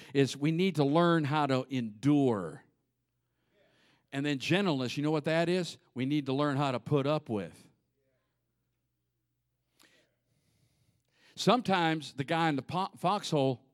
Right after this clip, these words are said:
listen, you don't have any choice who's in the po-, foxhole. Hello? I know you want to run with your buddies,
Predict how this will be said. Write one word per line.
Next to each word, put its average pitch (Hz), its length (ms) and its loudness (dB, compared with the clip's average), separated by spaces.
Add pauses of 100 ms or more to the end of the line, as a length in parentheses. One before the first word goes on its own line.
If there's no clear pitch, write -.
(880)
listen, 190 360 -4
you 220 200 -2
don't 330 200 4
have 254 180 2
any 202 140 0
choice 277 400 8
who's 208 200 4
in 226 140 6
the 196 100 2
po-, 220 320 2
foxhole. 175 640 6 (2250)
Hello? 196 640 6 (520)
I 160 140 -2
know 196 140 2
you 240 160 2
want 220 160 4
to 220 60 2
run 196 260 4
with 202 140 2
your 214 120 2
buddies, 214 640 2